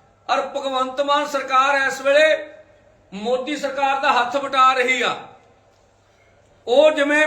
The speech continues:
ਪਿਛਲੇ ਅੰਦੋਲਨ ਚ ਵੀ ਜਿਵੇਂ ਸਾਨੂੰ ਮੋਦੀ ਜੀ ਦਿੱਲੀ ਨਹੀਂ ਜਾਣ ਦਿੰਦੇ ਤੇ ਸਾਡੇ ਭਰਾਵਾਂ ਨੂੰ ਚੰਡੀਗੜ੍ਹ ਨਹੀਂ ਜਾਣ ਦਿੱਤਾ ਗਿਆ, ਉਵੇਂ ਇੱਥੇ ਧੱਕਾ ਮੁੱਕੀ ਰੱਜ ਕੇ ਹੋਈ, ਲਾਠੀ ਚਾਰਜ ਹੋਇਆ, ਹੁੱਜਾਂ ਮਾਰੀਆਂ ਗਈਆਂ,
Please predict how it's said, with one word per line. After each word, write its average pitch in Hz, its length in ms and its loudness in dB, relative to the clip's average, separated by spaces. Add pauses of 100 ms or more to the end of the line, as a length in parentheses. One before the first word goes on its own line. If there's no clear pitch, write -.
ਪਿਛਲੇ 294 420 2
ਅੰਦੋਲਨ 294 440 0
ਚ 294 80 -12
ਵੀ 302 120 -8
ਜਿਵੇਂ 285 360 -2 (300)
ਸਾਨੂੰ 262 540 -4
ਮੋਦੀ 262 380 -2
ਜੀ 294 120 -2
ਦਿੱਲੀ 240 280 -4
ਨਹੀਂ 285 120 -4
ਜਾਣ 277 260 0
ਦਿੰਦੇ 277 320 2 (640)
ਤੇ 240 80 -6
ਸਾਡੇ 262 320 0
ਭਰਾਵਾਂ 277 380 -2
ਨੂੰ 269 100 -8
ਚੰਡੀਗੜ੍ਹ 262 480 -6
ਨਹੀਂ 277 120 -8
ਜਾਣ 254 220 -4
ਦਿੱਤਾ 254 260 -4
ਗਿਆ, 294 160 -2
ਉਵੇਂ 277 260 -2
ਇੱਥੇ 262 640 -2 (760)
ਧੱਕਾ 269 320 0
ਮੁੱਕੀ 269 320 -8
ਰੱਜ 240 280 -2
ਕੇ 269 160 -4
ਹੋਈ, 285 340 0 (440)
ਲਾਠੀ 233 460 -4
ਚਾਰਜ 262 360 -4
ਹੋਇਆ, 254 300 0
ਹੁੱਜਾਂ 214 400 -4
ਮਾਰੀਆਂ 262 420 -2
ਗਈਆਂ, 269 360 -6